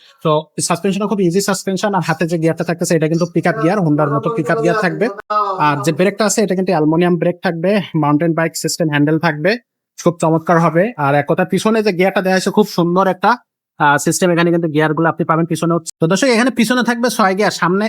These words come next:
এক গিয়ার, টোটাল হচ্ছে সাত গিয়ারের সাইকেল। তো এটা কিন্তু খুব চমৎকার একটা সাইকেল হবে গিয়ারের মধ্যে, ভ্যালোস কোম্পানি। তো এই সাইকেলটা কিন্তু আপনারা অনলাইনেও নিতে পারবেন, চাইলে আমাদের সরাসরি শোরুমে এসেও ভিজিট করে নিতে পারবেন। তো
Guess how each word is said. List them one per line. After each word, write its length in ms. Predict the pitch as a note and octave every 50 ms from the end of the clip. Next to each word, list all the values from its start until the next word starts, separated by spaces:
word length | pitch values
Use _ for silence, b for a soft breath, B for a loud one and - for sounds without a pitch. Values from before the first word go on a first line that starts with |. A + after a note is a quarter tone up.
| A3 F#3 E3
এক 60 | D#3+ D3+
গিয়ার, 180 | E3 E3 C#3+ C3 -
টোটাল 200 | - D#3 E3 E3+ E3+ F#3
হচ্ছে 240 | E3+ F3 - - G3+ G#3 - -
সাত 160 | - D#3+ D3+ C#3+ C3
গিয়ারের 240 | D3+ D#3 D3+ D3+ - -
সাইকেল। 300 | D#3+ C#3+ B2 - C#3+ B2 A#2+ -
তো 40 | C#3+ B2+ C3+ D3
এটা 120 | - E3+ D#3+ -
কিন্তু 220 | F3+ F#3 F3 - A3 G#3+
খুব 100 | - A#3 A#3 - -
চমৎকার 340 | G#3+ G#3 B3 A#3+ A#3+ B3 A#3+
একটা 120 | A3 A#3+ G#3+ -
সাইকেল 240 | G3+ F#3+ F3+ G3+ F#3 F#3
হবে 120 | F#3 F3+ F3 C#3+ B2+
গিয়ারের 280 | E3 F#3 G3+ G3+ G3 F#3+ E3
মধ্যে, 220 | D3+ C#3 C#3 G3 A#3 b b b b b b -
ভ্যালোস 260 | D#3+ E3+ F#3+ G#3 G3 - -
কোম্পানি। 320 | E3+ D3+ C3 C3+ A#2 - _ _ -
তো 40 | - C3+ - D#3+
এই 60 | F3+ G#3 G3
সাইকেলটা 320 | - G3 G3 G3+ G3 G3 F#3+ F#3
কিন্তু 140 | F#3 F3+ F3+
আপনারা 220 | E3+ E3+ F3 E3 E3 D#3+ - D#3
অনলাইনেও 380 | D3+ D#3 D#3+ E3 E3+ E3+ E3 D3+
নিতে 140 | D3 - D#3 C#3+
পারবেন, 280 | D3+ D3 D3 D3+ D#3+ E3 E3 E3+ b b b b b -
চাইলে 220 | D#3 C#3+ C#3+ D3 C#3+ C#3+ C#3+
আমাদের 200 | C#3 C3+ C3 C3 B2
সরাসরি 320 | - C#3 B2+ C#3 C3+ C3+ - -
শোরুমে 320 | - D#3+ D#3+ E3 E3 D#3+ D3+
এসেও 160 | D3 - F#3 F#3+ D#3+
ভিজিট 200 | D3+ B2+ C3+ C3 -
করে 100 | C#3+ D#3 E3 D3+ C3+
নিতে 140 | B2+ - C#3 B2
পারবেন। 180 | A#2+ A#2+ B2
তো 40 | B2